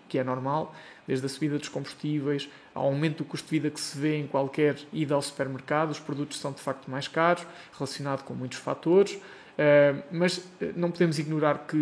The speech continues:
estamos à porta de uma nova crise, eh, e esta nova crise, o que vai provocar é uma necessidade das famílias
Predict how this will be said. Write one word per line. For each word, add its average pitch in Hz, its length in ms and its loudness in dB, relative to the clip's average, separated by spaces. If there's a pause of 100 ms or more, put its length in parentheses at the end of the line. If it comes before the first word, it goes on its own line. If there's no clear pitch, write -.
estamos 135 300 -4
à 147 80 4
porta 139 320 -2
de 127 60 -8
uma 131 120 -4
nova 127 220 -6
crise, 185 420 0 (480)
eh, 147 360 4
e 208 460 4 (100)
esta 185 600 2
nova 160 440 0
crise, 160 560 0 (240)
o 190 140 2
que 180 180 -8
vai 156 300 4
provocar 147 840 0 (480)
é 180 160 8
uma 170 220 4
necessidade 156 540 0
das 147 140 -4
famílias 143 760 -4